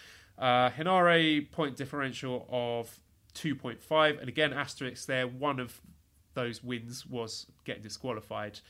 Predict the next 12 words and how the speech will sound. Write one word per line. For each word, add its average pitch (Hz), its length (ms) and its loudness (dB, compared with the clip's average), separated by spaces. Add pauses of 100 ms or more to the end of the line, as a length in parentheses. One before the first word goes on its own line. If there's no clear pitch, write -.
(260)
after 107 240 -6
Chucky 110 320 -8
T 107 240 -12
attacked - 420 -6
him. 113 200 -8 (300)
So 127 220 0
he 123 360 -2
is 123 120 -4
clearly 110 420 -6
positioned 110 520 -10
below 131 220 2
Makabe. 117 720 -4